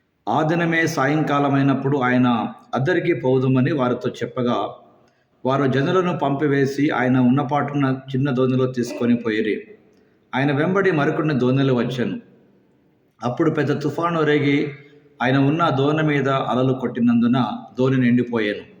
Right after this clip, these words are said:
ఆయన దోణి అమరమున తలగడ మీద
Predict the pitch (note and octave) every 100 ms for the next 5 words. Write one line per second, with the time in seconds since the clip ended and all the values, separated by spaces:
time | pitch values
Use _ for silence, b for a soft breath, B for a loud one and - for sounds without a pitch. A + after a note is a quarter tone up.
0 | _ b b b b - C3+ C#3+ B2 D3+
1 | F3 F3 E3+ A#2+ D3+ D#3 D3+ D3+ C3 B2
2 | C3 C#3 C3 B2+ A#2+